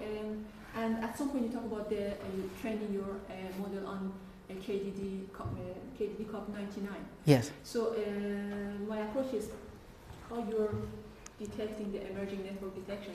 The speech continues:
Speaker 1: when you train your data on the old data sets.
Speaker 2: Good question. Uh, what I mean here, emerging attack, uh, that's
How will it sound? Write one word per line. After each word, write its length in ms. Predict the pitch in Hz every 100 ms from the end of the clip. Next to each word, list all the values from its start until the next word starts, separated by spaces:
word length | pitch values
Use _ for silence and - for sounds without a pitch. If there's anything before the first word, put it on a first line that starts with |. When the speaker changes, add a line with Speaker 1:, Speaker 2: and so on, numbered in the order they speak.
| 196
Speaker 1:
when 100 | 196
you 140 | 190 -
train 200 | 202 202
your 100 | 190
data 280 | 196 196 -
on 180 | -
the 140 | 185 180 180 - - 208
old 180 | 196 208
data 220 | 202 202
sets. 800 | - - - - - - - 156
Speaker 2:
Good 180 | 214 180
question. 680 | 208 208 - 117 147 170 - - - -
Uh, 500 | 175 185 190 208 208
what 180 | 220 247
I 120 | 254
mean 380 | 208 196 190 185
here, 240 | 180 214 202
emerging 680 | 160 143 156 190 202 214 220 - - -
attack, 400 | 156 156 202 -
uh, 100 | 113 - - - - -
that's 480 | 165 180 220 -